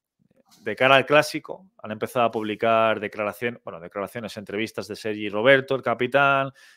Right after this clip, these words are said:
Joao Cancelo, el propio Koundé, Gundogan, y también han, han comentado ese tema y han dado una pincelada, dejando, eh, suavizando absolutamente todo y que aquí no ha pasado nada y,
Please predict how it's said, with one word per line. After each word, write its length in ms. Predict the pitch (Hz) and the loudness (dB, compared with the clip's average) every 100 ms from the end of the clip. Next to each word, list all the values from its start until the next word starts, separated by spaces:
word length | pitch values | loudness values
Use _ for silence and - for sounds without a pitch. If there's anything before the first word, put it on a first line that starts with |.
| _ | _
Joao 160 | 113 110 | -4 -2
Cancelo, 720 | 135 120 143 139 135 143 - | -2 -2 -2 2 2 2 0
el 80 | 120 104 | -6 -6
propio 300 | 107 101 113 | -6 -4 -4
Koundé, 640 | 131 123 135 135 139 135 _ _ | -4 -2 4 4 4 -2 _ _
Gundogan, 680 | 104 107 127 131 131 131 131 _ _ _ - | -14 -2 0 4 2 0 -6 _ _ _ -6
y 100 | 131 | 2
también 520 | 127 117 127 101 85 _ _ _ | 2 6 6 4 -4 _ _ _
han, 280 | 101 98 92 | -10 -10 -12
han 140 | - 95 | -14 -10
comentado 400 | 104 95 92 98 | -8 -6 -4 -4
ese 180 | - 98 | -6 -2
tema 320 | 113 117 110 | 0 0 -2
y 40 | |
han 100 | 101 | -4
dado 160 | 101 101 | -4 -4
una 140 | 98 | -6
pincelada, 760 | 104 92 98 104 107 113 123 - _ _ | -8 -10 -6 0 2 4 2 -4 _ _
dejando, 1000 | _ 104 101 113 107 107 101 101 98 90 _ _ _ _ | _ -10 -6 -8 -2 0 2 0 -2 -6 _ _ _ _
eh, 320 | 98 95 90 | -4 -4 -6
suavizando 640 | - 123 123 - 151 147 | 0 0 0 2 2 4
absolutamente 680 | 127 - 120 110 110 104 104 | 0 0 -6 -2 -2 -4 -6
todo 240 | 110 123 | 0 2
y 60 | 123 | 0
que 80 | 117 | -4
aquí 180 | - 120 | -8 -8
no 80 | |
ha 40 | 104 | -8
pasado 340 | 95 - 90 | -10 -10 -10
nada 340 | 98 113 113 98 | -6 -4 -2 -4
y, 420 | 90 85 82 80 | -6 -10 -16 -20